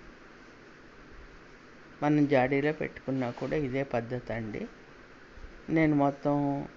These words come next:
ఇది, ఇది ఇచ్చేసిన తర్వాత మిగిలింది నేను జాడీలో పెట్టేసుకుంటాను. వెల్లుల్లిపాయలు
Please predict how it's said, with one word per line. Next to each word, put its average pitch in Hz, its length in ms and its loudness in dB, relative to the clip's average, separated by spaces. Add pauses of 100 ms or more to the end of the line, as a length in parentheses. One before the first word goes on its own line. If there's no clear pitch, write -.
(760)
ఇది, 139 260 0
ఇది 143 580 2 (280)
ఇచ్చేసిన 165 580 0
తర్వాత 147 600 -2 (1000)
మిగిలింది 139 500 2
నేను 170 200 4
జాడీలో 131 440 4
పెట్టేసుకుంటాను. 127 1000 -6 (4000)
వెల్లుల్లిపాయలు 147 920 0